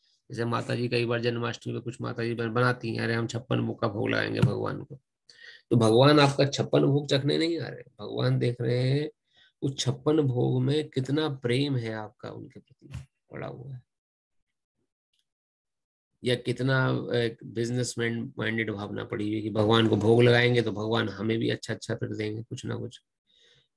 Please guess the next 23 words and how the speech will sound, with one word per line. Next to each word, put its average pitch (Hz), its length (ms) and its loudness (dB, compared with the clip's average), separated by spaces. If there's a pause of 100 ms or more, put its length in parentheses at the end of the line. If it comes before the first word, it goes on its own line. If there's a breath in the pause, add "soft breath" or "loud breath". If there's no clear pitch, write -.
भगवान 107 560 -2
की 110 160 -4
हम 107 340 -4
स्तुति 113 360 -2
करेंगे 120 360 4
तो 110 140 -2
हमारे 104 300 -4
साथ 110 160 0
भी 113 140 2
अच्छा 110 280 -2
होगा। 110 360 -4 (520 soft breath)
तो 113 80 -4
this 127 220 2
is 156 60 0
called 156 340 6
business। 117 680 0 (960)
हमें 135 220 6
business 139 400 4
नहीं 160 160 4
करना 127 260 -2
है 113 60 -4
भगवान 101 400 -8
से, - 160 -18